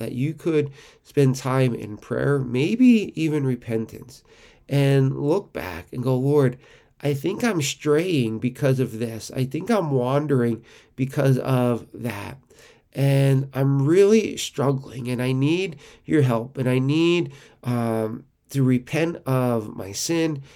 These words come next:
and I need to come back to you. Will you help me with that?" Because if you can put your finger on what is causing you to stray from the Lord,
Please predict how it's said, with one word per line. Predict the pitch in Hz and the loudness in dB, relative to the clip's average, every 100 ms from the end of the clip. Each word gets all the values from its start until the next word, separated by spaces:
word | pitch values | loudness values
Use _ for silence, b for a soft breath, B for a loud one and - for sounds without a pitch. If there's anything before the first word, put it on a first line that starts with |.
| B B | B B
and | 90 | -6
I | 123 | -2
need | 135 139 165 196 180 | 0 0 0 -2 -4
to | |
come | - 139 139 120 | -6 -2 -2 -2
back | 120 127 131 - | -2 -4 -4 -8
to | - | -8
you. | 127 120 113 | -4 0 -2
Will | 104 135 165 | -2 -2 0
you | 170 208 | 0 0
help | 139 131 131 135 | -2 0 -2 0
me | 135 120 | 0 0
with | 107 - - | -2 -10 -14
that?" | 107 - - _ B B B B B B | -14 -16 -20 _ B B B B B B
Because | 143 139 160 | -4 2 2
if | 151 131 | 2 0
you | 165 | -4
can | 170 254 220 | -2 -2 -2
put | 175 - | -4 -4
your | 160 151 | 0 -2
finger | 139 135 143 127 113 | -2 -4 -2 -2 -2
on | 107 107 | -4 -2
what | 123 143 | 0 2
is | 135 | 0
causing | - - 139 147 147 175 | -4 -6 -2 -2 -2 -4
you | 156 151 | -2 -4
to | 139 123 | -4 -6
stray | - - 127 127 | -8 -4 0 0
from | 120 117 113 | -2 -4 -2
the | 107 | -2
Lord, | 98 110 110 104 131 | -2 -2 -4 -10 -18